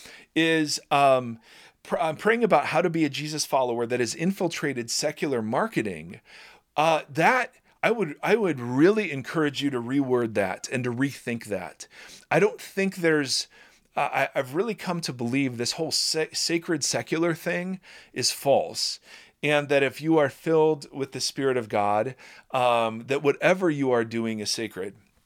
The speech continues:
It doesn't matter if you are shoveling snow, in, in my case, uh,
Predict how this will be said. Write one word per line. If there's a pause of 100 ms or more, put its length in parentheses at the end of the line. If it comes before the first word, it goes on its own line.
(460)
It
doesn't
matter
if
you
are
shoveling
snow, (120)
in,
in
my
case, (380)
uh,